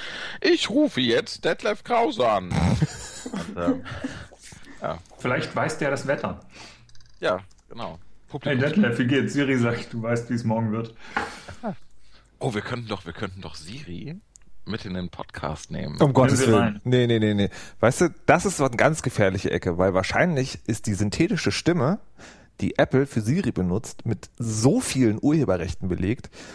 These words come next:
Speaker 3: dass sozusagen in dem Moment, wo wir das einschalten und in den Podcast reingeben, sofort so eine Horde von Rechtsanwälten wie bei Smithers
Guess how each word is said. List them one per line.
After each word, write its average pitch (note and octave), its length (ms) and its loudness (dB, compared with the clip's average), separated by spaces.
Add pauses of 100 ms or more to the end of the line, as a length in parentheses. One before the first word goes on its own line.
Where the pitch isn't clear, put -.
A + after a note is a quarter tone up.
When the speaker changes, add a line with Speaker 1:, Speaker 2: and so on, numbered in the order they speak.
(120)
Speaker 3:
dass - 160 2
sozusagen A#2 280 2
in A#2 40 2
dem C#3+ 80 4
Moment, C#3 180 2
wo A#2+ 120 4
wir A#2+ 40 0
das A2 220 0
einschalten E3+ 440 2
und - 80 -4
in F3 60 4
den D#3+ 100 0
Podcast - 500 0
reingeben, G#2 540 2
sofort C#3+ 520 2 (320)
so - 120 -2
eine A#2 180 4
Horde C#3+ 300 6
von A2 160 2
Rechtsanwälten D#3 600 2
wie C3 80 2
bei A2 140 4
Smithers - 640 0